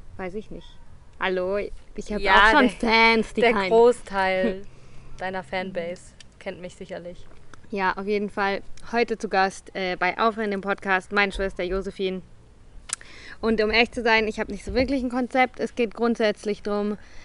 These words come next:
Speaker 1: dass ich, äh, glaube, es wär ganz spannend und ganz lustig, einfach mal zu fragen, wie ist es, meine Schwester zu sein?
Speaker 2: <laughs> Ist das schon die Frage?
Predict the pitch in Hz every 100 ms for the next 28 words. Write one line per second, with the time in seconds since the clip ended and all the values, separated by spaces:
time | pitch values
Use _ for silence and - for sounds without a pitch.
0 | - - 208 202 - 202 196 - - -
1 | - 202 190 190 175 170 - - - -
2 | - 214 202 208 208 - 202 190 202 196
3 | 190 180 196 - - 285 294 285 - 214
4 | - 185 - 233 269 - - 233 - -
5 | 240 220 214 196 196 196 - 202 214 202
6 | - - - 240 330 370 233 220 214 202
7 | 190 190 160 170 180 170 156 160 - 160
8 | 170 - - - - - - - - -
9 | - 190 208 - 214 - - - - -
10 | - - - - - - - - - -
11 | - - - - - - 233 226 220 208
12 | 240 262 226 185 180